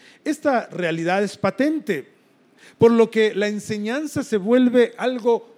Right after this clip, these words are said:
urgente. No hay que esperar para después, porque la tendencia del mundo va en esa dirección de no poder soportar o desear la sana doctrina, sino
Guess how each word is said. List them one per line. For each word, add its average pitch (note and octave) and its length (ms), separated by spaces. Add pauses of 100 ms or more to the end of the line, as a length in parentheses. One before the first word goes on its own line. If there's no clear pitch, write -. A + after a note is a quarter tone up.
(240)
urgente. A#3 880 (960)
No G3 140
hay D4 100
que D4+ 100
esperar G#3 720 (160)
para F#3+ 180
después, - 720 (500)
porque G#3 240
la G3 160
tendencia B3+ 500
del B3 140
mundo F#3+ 380
va F3 180
en G#3 80
esa B3+ 160
dirección G3 760 (560)
de G#3+ 100
no C4 240
poder D4 280
soportar F#3 920
o F#3 120
desear F3+ 640 (220)
la D3+ 100
sana G#3 300
doctrina, A#3 600 (800)
sino G#3+ 420